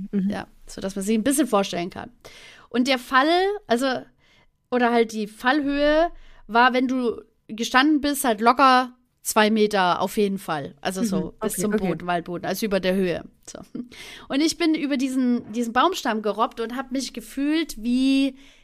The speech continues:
Speaker 2: keine Ahnung, Robinson Crusoe.
Speaker 1: <laughs>
Speaker 2: Ich, ich war voll die Abenteurerin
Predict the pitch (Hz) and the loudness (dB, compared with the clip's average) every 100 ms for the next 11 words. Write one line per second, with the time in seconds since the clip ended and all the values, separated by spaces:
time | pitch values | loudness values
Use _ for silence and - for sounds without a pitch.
0 | _ - 220 208 - 180 190 180 185 214 | _ -10 -4 -2 -2 -2 -4 -6 -4 -2
1 | 214 208 190 185 - - 208 208 190 180 | -2 -2 -6 -8 -12 -10 -8 -8 -8 -8
2 | 175 175 180 254 - 269 - - 254 - | -4 -4 -2 -2 2 2 0 -4 -2 -2
3 | 214 220 220 240 240 233 208 - 190 202 | -6 -8 -4 -4 0 0 2 2 2 0
4 | 214 196 185 190 185 196 202 202 | -4 -6 -4 -6 -4 -4 -4 -6